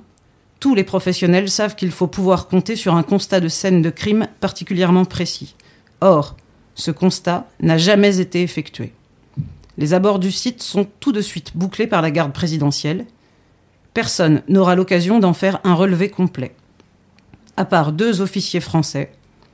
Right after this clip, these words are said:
le lieutenant-colonel Jean-Jacques Morin et le commandant Grégoire de Saint-Quentin,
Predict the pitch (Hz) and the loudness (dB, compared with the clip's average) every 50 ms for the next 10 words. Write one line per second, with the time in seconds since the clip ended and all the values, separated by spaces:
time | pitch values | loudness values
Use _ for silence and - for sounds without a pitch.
0 | _ _ _ _ _ - _ _ _ _ _ 165 165 170 175 202 226 226 220 208 | _ _ _ _ _ -20 _ _ _ _ _ -2 0 0 2 0 0 2 2 2
1 | 202 190 - 190 180 185 180 175 165 156 151 - 175 175 202 208 175 190 180 - | 2 2 2 2 4 4 4 4 4 2 0 -2 0 0 2 2 2 0 0 0
2 | 180 170 165 160 147 147 156 196 - - _ _ _ _ _ _ - - - 160 | 0 2 2 2 2 0 0 0 -2 -8 _ _ _ _ _ _ -4 -2 -2 -2
3 | 175 175 - 214 208 196 190 180 180 175 - - - 156 160 180 208 190 185 196 | -2 0 2 4 6 6 6 4 4 2 0 -2 -6 -8 -4 -4 -2 0 0 0
4 | 180 170 160 147 - 165 160 - - 151 143 143 - 143 143 | 0 0 -2 -2 0 0 0 0 0 -2 -2 0 -2 -4 -4